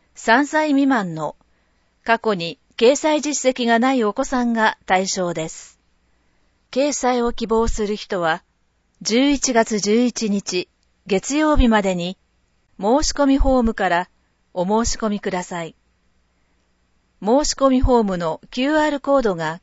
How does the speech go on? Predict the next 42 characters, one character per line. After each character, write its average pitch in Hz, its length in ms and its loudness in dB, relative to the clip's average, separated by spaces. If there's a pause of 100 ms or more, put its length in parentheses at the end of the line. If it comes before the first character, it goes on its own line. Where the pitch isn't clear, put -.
掲 214 180 0
載 214 220 -2
さ 196 120 -4
れ 185 100 -2
て 170 160 -6
い 156 140 -8
ま 151 140 -14
す。 - 280 -20 (1400)
写 202 220 2
真 311 300 -4
デ 294 180 2
ー 277 40 -6
タ 208 180 -2
の 170 240 -4 (100)
添 233 200 0
付 247 140 -4
が 208 120 -2
必 196 340 -8
要 180 220 0
で 165 140 -8
す。 - 280 -20 (1040)
申 233 280 -2
し - 100 -4
込 262 140 -4
み 254 120 -4
多 220 120 -6
数 285 260 -6
の 220 160 -4
場 175 200 -4
合 170 80 -8 (140)
は、 165 180 -8 (540)
抽 262 260 0
選 247 320 2
で 208 260 2 (120)
掲 233 220 4
載 240 260 0
を 220 100 0
決 185 260 -2
定 190 180 -2
し 165 200 -6
ま 160 140 -10
す。 - 340 -20